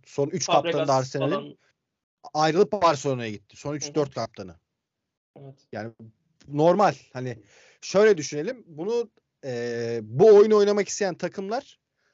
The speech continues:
Speaker 1: bu kulüplerden geldiği zaman şey bakış, bakış açısıyla bakıyor. Bu hani bizim
Speaker 2: Benim oyunumu
Speaker 1: beklentilerimizi o
Speaker 2: biliyor.
Speaker 1: takımlarda öğrendi. Heh,
Speaker 2: Aynen.
Speaker 1: beklentileri öğrendi. O yüzden daha,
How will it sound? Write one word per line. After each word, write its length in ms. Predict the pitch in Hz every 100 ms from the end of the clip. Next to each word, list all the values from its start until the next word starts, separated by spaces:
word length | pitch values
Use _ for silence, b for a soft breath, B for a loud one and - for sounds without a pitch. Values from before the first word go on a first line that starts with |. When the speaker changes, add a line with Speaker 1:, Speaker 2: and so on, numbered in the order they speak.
| _ -
Speaker 1:
bu 60 | 196
kulüplerden 500 | 208 214 214 208 214
geldiği 260 | 214 220
zaman 200 | 196 226
şey 280 | 247 220 208
bakış, 280 | 180 - - 170 160
bakış 240 | 151 -
açısıyla 320 | 156 - 147
bakıyor. 340 | 117 - 98 87 _ b b b b b -
Bu 160 | 139
hani 160 | 170 165
bizim 220 | 160 175
Speaker 2:
Benim 60 | 175
oyunumu 400 | _ _ _ 131
Speaker 1:
beklentilerimizi 800 | 160 170 160 240 220 - 170
o 20 | 202
Speaker 2:
biliyor. 160 | 190
Speaker 1:
takımlarda 540 | 147 160 151 151 190 247
öğrendi. 580 | 190 196 196 185 147 - _
Heh, 80 | 143 - -
Speaker 2:
Aynen. 160 | 160
Speaker 1:
beklentileri 440 | 156 165 156 175 208
öğrendi. 540 | 196 190 180 190 262 214 _ -
O 140 | 190
yüzden 360 | 185 165 233 233 _ b b b
daha, 380 | 151 180 214 214